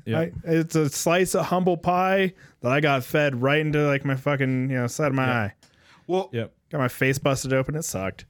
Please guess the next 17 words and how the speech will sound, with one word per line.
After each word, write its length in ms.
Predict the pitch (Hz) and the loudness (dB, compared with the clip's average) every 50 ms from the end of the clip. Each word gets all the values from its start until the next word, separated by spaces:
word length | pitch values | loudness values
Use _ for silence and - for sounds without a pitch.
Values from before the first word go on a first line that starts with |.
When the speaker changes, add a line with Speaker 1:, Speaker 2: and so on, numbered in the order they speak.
| - _ _ _ | -20 _ _ _
Speaker 3:
So, 440 | - - 214 214 196 180 170 139 - _ - | -8 -4 -2 -2 0 -2 -4 -8 -12 _ -4
uh, 360 | 180 185 165 143 131 127 107 - _ - 135 _ _ _ - - - _ _ _ _ - - - | -2 -2 -2 -2 -4 -6 -10 -16 _ -20 -20 _ _ _ -20 -20 -20 _ _ _ _ -18 -6 -2
in 240 | 170 170 190 202 190 | -2 0 0 -2 -2
California, 680 | - 175 165 156 139 - - 117 101 87 - - - _ - - - _ _ _ | -2 -2 -2 -2 -4 -4 -8 -8 -10 -12 -16 -20 -20 _ -20 -20 -20 _ _ _
I've 460 | - 139 156 180 196 202 190 180 170 160 - - - - | 0 2 2 2 2 0 -2 -2 -4 -6 -12 -20 -20 -8
taken 400 | - 151 143 - - 123 113 95 82 - - - - | -4 -4 -4 -4 -4 -8 -8 -10 -12 -14 -12 -12 -12
tons 680 | - - - - - 139 135 135 120 107 101 92 82 - - | -12 -12 -12 -8 -6 -6 -4 -4 -6 -8 -10 -12 -16 -18 -18
of 120 | - 113 | -16 -12
martial 340 | 107 107 104 98 - - 95 | -10 -10 -10 -10 -12 -14 -16
arts, 260 | 78 - - _ - - - - - _ - | -18 -18 -20 _ -20 -20 -20 -20 -20 _ -6
like, 200 | 131 120 120 - | -4 -4 -4 -4
literally 640 | 117 123 123 135 151 156 151 147 143 143 135 131 127 117 | -8 -12 -8 -4 -2 -2 0 0 0 0 0 -2 -4 -6
twelve 300 | - - 120 113 104 98 | -6 -8 -8 -8 -8 -10
years 220 | 107 104 98 95 | -12 -12 -12 -12
of 60 | 101 | -14
martial 320 | 98 98 95 - - 98 95 | -14 -14 -14 -14 -16 -18 -18
arts. 260 | 90 - - - | -20 -20 -20 -20